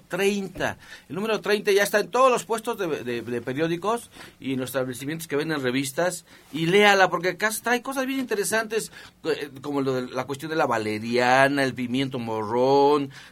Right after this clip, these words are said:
trae lo que es la guanábana. Por cierto, a-, antier estuve allá por, en, en la farmacia más grande de naturismo que hay, que es La Merced,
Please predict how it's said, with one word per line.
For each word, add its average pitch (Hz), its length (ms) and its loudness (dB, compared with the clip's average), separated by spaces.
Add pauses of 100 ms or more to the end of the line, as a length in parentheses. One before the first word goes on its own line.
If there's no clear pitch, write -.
trae 147 200 2
lo 151 160 -2
que 135 80 -6
es 135 140 -4
la 123 140 0
guanábana. 110 760 -2
Por 113 160 -8
cierto, 131 400 -8
a-, 101 320 -8
antier 127 540 -6
estuve 120 300 -10
allá 113 140 -10
por, 110 280 -14 (400)
en, 101 240 -12
en 107 80 -10
la 101 100 -10
farmacia 107 460 -10
más 120 240 -10
grande 135 380 -6
de 110 60 -10
naturismo 104 560 -12
que 107 120 -8
hay, 113 140 -4
que 107 220 -10
es 107 200 -12
La 113 80 -6
Merced, 95 340 -12